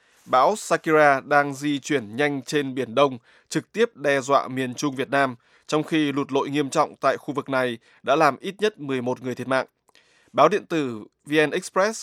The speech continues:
của Việt Nam dẫn lời ông Hoàng Đức Cường, Giám đốc Trung tâm Dự báo Khí tượng Thủy văn Trung ương,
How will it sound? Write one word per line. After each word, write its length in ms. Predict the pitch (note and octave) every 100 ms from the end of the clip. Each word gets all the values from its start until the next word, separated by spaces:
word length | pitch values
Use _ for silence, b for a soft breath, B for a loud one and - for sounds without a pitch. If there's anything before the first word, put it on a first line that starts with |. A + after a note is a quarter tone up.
| -
của 260 | C3+ B2 A2+
Việt 160 | B2
Nam 300 | C3+ C3+ A#2+
dẫn 180 | A2 C#3
lời 280 | E3 C#3 B2
ông 320 | - C3 B2+
Hoàng 320 | C3 B2+ A#2
Đức 200 | D#3+ -
Cường, 380 | D3 C3+ A#2 G#2
Giám 220 | A2+ B2+
đốc 140 | E3+ -
Trung 220 | D#3+ C#3
tâm 240 | C#3+ C3 B2+
Dự 200 | C3 -
báo 220 | B2 B2
Khí 160 | C#3+
tượng 180 | C#3+ C#3
Thủy 120 | A#2+
văn 140 | A#2 B2+
Trung 140 | C3
ương, 200 | C#3 B2+